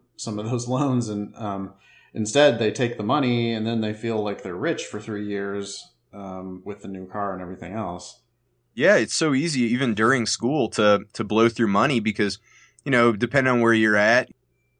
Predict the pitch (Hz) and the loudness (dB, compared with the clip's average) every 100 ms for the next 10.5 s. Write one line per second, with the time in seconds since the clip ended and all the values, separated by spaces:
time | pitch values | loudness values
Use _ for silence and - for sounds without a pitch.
0 | _ - 104 123 135 123 113 110 104 - | _ -12 -8 -2 0 0 0 -4 -2 -4
1 | 127 120 110 - 113 104 123 107 113 110 | 0 0 -2 -4 -4 -2 -4 -4 -4 -4
2 | 101 110 110 104 107 135 123 - 107 101 | -2 -2 -2 -2 -2 0 -2 -2 -4 -4
3 | 110 117 113 - - - _ 110 135 120 | 0 -2 -2 -8 -20 -20 _ 0 2 2
4 | - _ 127 131 135 135 131 127 117 120 | -4 _ -4 0 2 2 0 -2 -6 -6
5 | 120 123 - 123 110 107 147 165 127 - | -2 -2 -2 -4 -2 0 2 0 -4 -10
6 | _ _ _ _ 113 131 - - _ _ | _ _ _ _ -2 0 -2 -10 _ _
7 | 156 170 175 143 127 117 156 214 113 104 | 4 6 6 2 -2 2 4 4 2 -4
8 | 113 _ _ - 135 147 151 143 123 139 | -8 _ _ -12 -8 -2 -2 0 2 4
9 | 165 143 - 143 143 127 123 _ _ _ | 4 2 0 -2 -2 -6 -14 _ _ _
10 | _ _ _ 127 | _ _ _ -4